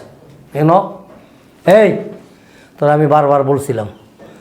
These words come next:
যে আমার দুইটা যুবতী মেয়ে আছে বাড়িতে, আমি কোনো ইয়াং সিকিউরিটি রাখবো না। তারপরও তুই অনয় বিনয় কইরা, অনেক রিকোয়েস্ট কইরা,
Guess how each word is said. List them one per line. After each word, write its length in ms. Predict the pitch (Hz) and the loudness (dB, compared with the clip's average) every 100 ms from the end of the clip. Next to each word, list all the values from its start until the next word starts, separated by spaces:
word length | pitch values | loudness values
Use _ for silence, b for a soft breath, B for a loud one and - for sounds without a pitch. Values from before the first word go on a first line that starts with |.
| B B B B - | B B B B -14
যে 120 | 117 135 | -2 0
আমার 380 | 135 151 156 | 2 0 0
দুইটা 220 | 135 143 135 | -2 0 0
যুবতী 380 | 143 147 147 | 2 2 0
মেয়ে 200 | 139 143 | 2 2
আছে 200 | 135 - | 0 -2
বাড়িতে, 380 | 127 127 117 110 107 - B B B - | -2 0 -2 -8 -12 -20 B B B -6
আমি 220 | 139 147 | 0 0
কোনো 260 | 147 147 | 2 2
ইয়াং 240 | 139 143 147 | 2 2 0
সিকিউরিটি 500 | - 147 143 127 131 | -4 0 0 2 0
রাখবো 300 | 131 117 120 | 0 -2 -6
না। 120 | 110 - - _ b b b - | -6 -8 -20 _ b b b -4
তারপরও 440 | 143 139 143 143 | -2 0 0 0
তুই 320 | 139 160 175 B B B | 0 -2 -2 B B B
অনয় 340 | 139 147 147 143 | -2 0 2 2
বিনয় 380 | 139 139 139 139 | 2 2 0 2
কইরা, 340 | 135 143 151 B B B | 2 2 -2 B B B
অনেক 360 | 147 170 165 165 | -2 0 0 0
রিকোয়েস্ট 420 | 151 170 175 175 | 0 2 2 2
কইরা, 300 | 185 170 139 | 2 2 2